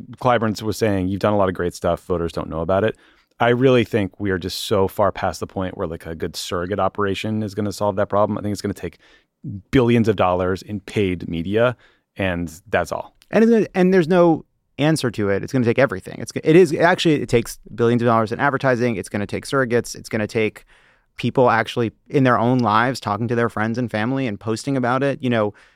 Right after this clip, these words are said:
Speaker 2: this, this, like, fact about how much student debt Biden was able to be, able to, uh, um,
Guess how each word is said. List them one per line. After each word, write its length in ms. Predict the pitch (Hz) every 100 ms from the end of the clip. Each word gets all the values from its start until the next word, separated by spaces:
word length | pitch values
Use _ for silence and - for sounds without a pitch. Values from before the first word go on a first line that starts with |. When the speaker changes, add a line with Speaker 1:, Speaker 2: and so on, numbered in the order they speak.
| _
Speaker 2:
this, 200 | 127 107 -
this, 380 | - - 120 -
like, 240 | 101 - -
fact 460 | - - 110 117 127
about 360 | 107 104 107 -
how 160 | 110
much 280 | 113 113 -
student 280 | - 107 110
debt 300 | 113 113 - - -
Biden 180 | 113 113
was 120 | 107
able 200 | 104 101
to 100 | -
be, 160 | 104 98 -
able 260 | 139 120 113
to, 460 | - 113 104 98 -
uh, 200 | 113 87 92 -
um, 320 | 50 50